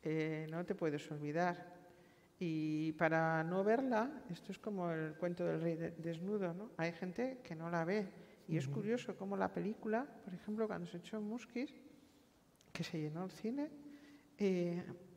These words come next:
Speaker 1: la gente al salir decía, "Es verdad". Y ha habido gente que ha dicho después, "Pues ahora la veo". Parece mentira, porque la
Speaker 2: Claro.
Speaker 1: tienes delante. Pero es tu paisaje, tu paisaje
Speaker 2: Ajá.
Speaker 1: diario. Has nacido y has vivido siempre ahí. Y el cine tiene una gran virtud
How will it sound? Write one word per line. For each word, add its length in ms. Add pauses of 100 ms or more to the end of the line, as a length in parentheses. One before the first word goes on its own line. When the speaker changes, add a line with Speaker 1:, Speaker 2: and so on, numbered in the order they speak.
(160)
Speaker 1:
la 120
gente 280
al 80
salir 280
decía, 520
"Es 180
verdad". 380 (580)
Y 160
ha 40
habido 260
gente 400
que 100
ha 40
dicho 300
después, 540 (460)
"Pues 220
ahora 200
la 160
veo". 340 (560)
Parece 280
mentira, 380
porque 140
la 80
Speaker 2:
Claro. 40
Speaker 1:
tienes 200
delante. 360 (400)
Pero 160
es 140
tu 160
paisaje, 800
tu 80
paisaje 480
Speaker 2:
Ajá. 80
Speaker 1:
diario. 320
Has 100
nacido 400
y 60
has 100
vivido 260
siempre 360
ahí. 260 (380)
Y 60
el 100
cine 320
tiene 320
una 340
gran 260
virtud 380